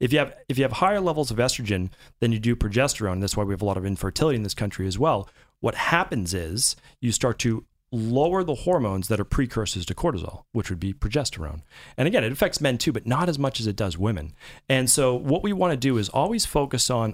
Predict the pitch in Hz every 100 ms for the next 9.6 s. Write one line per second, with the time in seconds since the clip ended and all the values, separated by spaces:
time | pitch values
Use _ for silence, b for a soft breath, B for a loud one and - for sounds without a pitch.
0 | - 123 120 110 104 92 98 95 - 98
1 | 85 113 - 175 180 180 165 147 135 123
2 | 120 123 117 143 160 98 117 120 110 -
3 | B B B 113 127 147 254 139 127 127
4 | 107 101 123 123 - 104 98 - 110 175
5 | - _ _ - 165 135 123 113 120 139
6 | 101 80 87 - 92 101 101 90 82 110
7 | 82 92 139 B B - 147 190 196 208
8 | 180 143 - 131 131 120 117 127 117 110
9 | 95 95 - 147 85